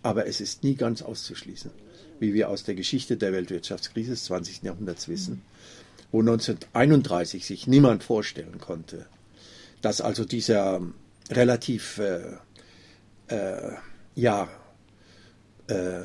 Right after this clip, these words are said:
noch, sagen wir mal, in Gänsefüßchen gemäßigte italienische Faschismus Radikalisierungsformen erleben würde,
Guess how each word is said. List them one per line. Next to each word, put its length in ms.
noch, 300
sagen 280
wir 100
mal, 220
in 120
Gänsefüßchen 600
gemäßigte 560
italienische 580
Faschismus 600
Radikalisierungsformen 1160
erleben 400
würde, 320